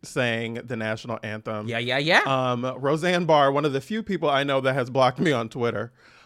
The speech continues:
Speaker 1: She is
Speaker 2: Love that you, for you, Fareed.
Speaker 1: <laughs> Yeah, I enjoyed it too. I was like, "You know, I'm gonna take that one." It was during the election in twenty sixteen. It was a lot. But I,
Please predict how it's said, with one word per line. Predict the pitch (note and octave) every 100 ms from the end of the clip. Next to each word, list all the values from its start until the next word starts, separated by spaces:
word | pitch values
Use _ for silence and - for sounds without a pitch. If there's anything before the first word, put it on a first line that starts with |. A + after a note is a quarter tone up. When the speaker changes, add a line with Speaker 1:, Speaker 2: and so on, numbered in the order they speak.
| -
Speaker 1:
She | - - G3+ G#3 A3 A3 A3
is | - F3+ F3+ E3 F3+ E3+ F3 A2+
Speaker 2:
Love | A#2 B2+ A#2
that | A2 G2+
you, | G#2+
for | -
you, | A2 A2
Fareed. | A2 A2+ G#2+ G#2 B2 - _ _ _ _ -
Speaker 1:
<laughs> | - F4+ - G#3 - C#4+ -
Yeah, | C4 A3+ A3+
I | A3 A#3 A#3+
enjoyed | A3+ F#3+ D#3+ C3+
it | C3
too. | C#3+ C3
I | C3
was | D#3
like, | D#3 D3+ - - -
"You | B4+
know, | C5
I'm | B4+
gonna | C5 B4+
take | B4
that | G3+ E3
one." | D#3 D3 -
It | -
was | D#4+ F#3+
during | F#3+ G3
the | F3
election | D#3 D3 D3+ D#3+ D3
in |
twenty | C#3 C#3+ C#3
sixteen. | C3 - A#2+
It |
was | C3+
a | A#2
lot. | G2+ - _ - - - - -
But | E3+ G3 F#3+
I, | - F3 F#3 F#3+